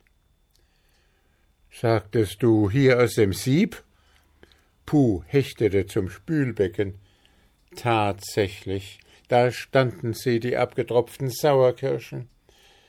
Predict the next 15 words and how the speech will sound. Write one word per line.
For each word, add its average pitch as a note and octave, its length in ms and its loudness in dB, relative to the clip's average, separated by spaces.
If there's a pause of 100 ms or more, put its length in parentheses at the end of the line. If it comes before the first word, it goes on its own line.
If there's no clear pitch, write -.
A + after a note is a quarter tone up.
(560)
„Verflixt F#3 1080 2
und F#3 320 0
zugewichtelt E3+ 880 2
doch D#3+ 180 4
mal, E3+ 360 -2
die G#3 200 -2
sollten G3+ 460 4
doch G#3 180 6
in G#3 160 -2
die G#3 320 -2
Donauwelle“, F#3+ 1000 2
schrie D#3+ 440 -4
er D3+ 280 2
entsetzt C#3+ 600 -4
auf. C#3 440 -4